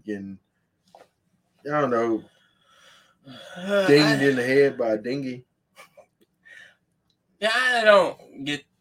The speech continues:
Speaker 2: that complaint about the firefighters. It's, it's a Halloween film. I mean, people are going to die,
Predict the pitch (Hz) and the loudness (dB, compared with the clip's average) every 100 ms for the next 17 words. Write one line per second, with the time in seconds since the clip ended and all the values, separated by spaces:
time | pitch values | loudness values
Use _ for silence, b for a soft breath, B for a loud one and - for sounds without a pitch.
0 | _ 135 127 - 135 - 127 131 - - | _ -2 -2 -4 -16 -12 -10 -10 -14 -12
1 | 123 - - - 110 - 123 120 120 120 | -12 -12 -14 -10 -10 -8 -10 -10 -16 -16
2 | - - _ _ - 139 - - - - | -20 -20 _ _ -20 -18 -18 -20 -20 -20
3 | - _ _ _ _ - 147 147 147 135 | -20 _ _ _ _ -14 -8 -8 -6 -4
4 | 127 123 123 123 123 - 113 117 127 123 | -4 -6 -10 -14 -18 -12 -8 -8 -10 -12
5 | 123 120 135 _ _ b b b b 139 | -14 -14 -20 _ _ b b b b -12
6 | 143 120 117 117 113 - 104 - 64 55 | -8 -8 -6 -8 -8 -12 -10 -10 -10 -16
7 | - | -20